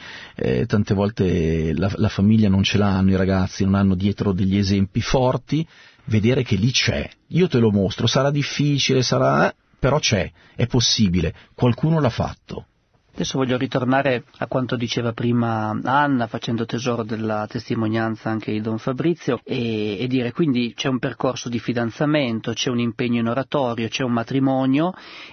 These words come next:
Speaker 2: e si arriva nel cuore dell'estate del primo anno di, di nozze, dove,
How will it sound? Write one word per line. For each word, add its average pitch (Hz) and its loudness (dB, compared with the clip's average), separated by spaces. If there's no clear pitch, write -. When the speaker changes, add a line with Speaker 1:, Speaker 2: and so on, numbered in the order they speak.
Speaker 2:
e 120 -2
si - -4
arriva 135 0
nel 117 -4
cuore 139 0
dell'estate 120 -4
del 113 -4
primo 123 -2
anno 113 -4
di, 117 -4
di 135 0
nozze, 135 -4
dove, 127 -2